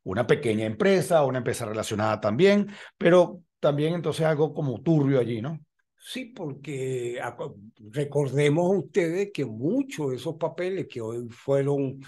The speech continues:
Speaker 2: en, que fueron entregados al Orinoco, el Orinoco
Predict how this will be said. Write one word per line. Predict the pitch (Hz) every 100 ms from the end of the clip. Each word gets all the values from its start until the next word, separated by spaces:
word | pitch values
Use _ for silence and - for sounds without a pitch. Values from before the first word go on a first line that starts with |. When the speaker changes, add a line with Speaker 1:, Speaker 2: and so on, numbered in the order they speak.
| - _
Speaker 2:
en, | - 120 139
que | 101
fueron | - 180 220 170 127
entregados | 110 - 107 117 131
al | 151
Orinoco, | 160 156 156 165 143
el | 123
Orinoco | 120 117 120 139 165 151